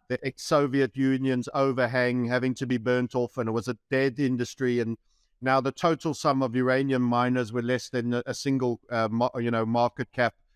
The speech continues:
for, uh, Exxon Oil, which is also an energy company. Only, you know, those uranium could power, I don't know how many more, more, burn more flames and keep more homes warm. So you get these huge macro distortions. T-, uh, they're so hated, so ignored.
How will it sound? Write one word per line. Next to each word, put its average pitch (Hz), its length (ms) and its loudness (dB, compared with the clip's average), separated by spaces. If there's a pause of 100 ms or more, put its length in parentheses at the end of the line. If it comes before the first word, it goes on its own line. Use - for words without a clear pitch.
(180)
for, 143 200 -2
uh, 120 400 0
Exxon 131 520 0
Oil, 127 360 2
which 127 220 -2
is 113 100 -6
also 127 340 0
an 117 120 0
energy 123 320 0
company. 117 500 -2 (300)
Only, 135 360 2
you 123 180 -2
know, 117 180 2
those 123 240 0
uranium 127 500 0
could - 260 -8
power, 127 260 2
I 120 180 2
don't 123 140 -2
know 117 60 -2
how 131 100 0
many 123 260 0
more, 127 460 -2
more, 135 360 -4
burn 139 220 2
more 131 220 -2
flames 123 460 0
and 113 200 -4
keep 139 240 -4
more 127 220 0
homes 120 280 0
warm. 120 200 -4 (380)
So - 140 0 (160)
you 143 120 -2
get 156 240 2
these 151 260 -4 (140)
huge 185 720 0
macro 131 440 0
distortions. 120 720 -6
T-, - 180 -12
uh, 123 100 -2
they're 127 160 -2
so 175 420 2
hated, 131 480 -2
so 160 340 2
ignored. 120 440 -2